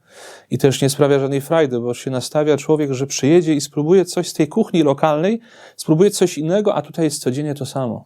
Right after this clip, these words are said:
Te same plasterki, e, pomidory, jakieś parę pomidorów, jakieś tam właśnie pieczywo i to wszystko. Nie ma jakiegoś większego wyboru. Tak? Hotel nie zmienia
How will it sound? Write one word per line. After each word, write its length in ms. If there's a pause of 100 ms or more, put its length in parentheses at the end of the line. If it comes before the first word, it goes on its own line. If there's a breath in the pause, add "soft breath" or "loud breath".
Te 120
same 240
plasterki, 680 (520 loud breath)
e, 280
pomidory, 520
jakieś 260
parę 240
pomidorów, 800 (420 loud breath)
jakieś 300
tam 260
właśnie 260
pieczywo 420
i 60
to 100
wszystko. 540 (260)
Nie 80
ma 80
jakiegoś 320
większego 440
wyboru. 500 (760 soft breath)
Tak? 300
Hotel 340
nie 140
zmienia 680